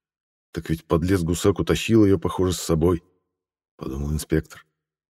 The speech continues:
"Ну да ладно, в таком виде тоже неплохо". По здравом размышлении он все же решил Бенкендорфа в этот предутренний час не беспокоить. И в самом деле, что могло случиться с рукописью,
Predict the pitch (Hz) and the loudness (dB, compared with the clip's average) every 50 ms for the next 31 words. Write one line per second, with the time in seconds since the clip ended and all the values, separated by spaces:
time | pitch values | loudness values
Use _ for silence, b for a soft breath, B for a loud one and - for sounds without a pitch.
0 | _ _ _ _ _ _ _ _ _ - 110 123 107 87 85 80 78 71 - - | _ _ _ _ _ _ _ _ _ 0 0 2 2 4 4 4 4 2 0 -4
1 | - - _ _ _ _ _ _ _ _ - - - - 98 - - 120 113 101 | -12 -18 _ _ _ _ _ _ _ _ -20 -14 -8 -8 -6 -2 0 2 2 2
2 | 101 92 92 90 95 85 82 82 80 78 73 71 - - - _ _ _ _ _ | 2 0 0 2 2 4 4 4 2 0 -2 -6 -6 -8 -14 _ _ _ _ _
3 | _ _ _ _ _ _ _ _ _ _ _ _ _ _ _ - - 62 67 73 | _ _ _ _ _ _ _ _ _ _ _ _ _ _ _ -10 -10 -6 -4 -2
4 | 78 78 90 87 85 80 78 73 78 80 78 - - 107 110 117 113 104 101 85 | 0 0 2 2 2 2 2 0 0 -2 -2 0 2 4 4 6 4 4 2 0
5 | - 95 95 82 - - 98 95 92 90 87 - - 98 92 87 95 87 - 85 | 0 -2 -2 -2 0 2 2 4 4 2 0 0 -2 -2 0 0 0 0 0 0
6 | 87 87 101 107 101 - - 90 87 85 85 80 82 - - 87 85 92 82 82 | 0 2 4 2 2 2 2 2 2 2 2 0 -4 -2 -2 0 0 0 0 2
7 | 80 85 85 82 - - 95 85 - 85 82 76 - - - - - 90 80 65 | 2 2 2 2 2 2 2 2 2 2 0 0 0 -2 -6 -2 0 0 0 0
8 | - - - - _ _ _ _ _ _ _ _ _ _ _ _ _ - 78 - | -2 -10 -16 -20 _ _ _ _ _ _ _ _ _ _ _ _ _ -8 -8 -6
9 | - - 85 78 76 73 71 73 69 71 - - - 110 113 113 113 110 110 - | -2 0 0 0 0 0 -2 -2 -4 -4 -6 -4 -2 0 2 2 4 4 2 2
10 | - 110 104 - 110 90 - 82 - 101 120 120 - 87 - 82 - - 78 - | 2 -2 -2 -2 -2 -2 -2 -2 0 2 2 2 0 -2 -6 -8 -8 -8 -10 -10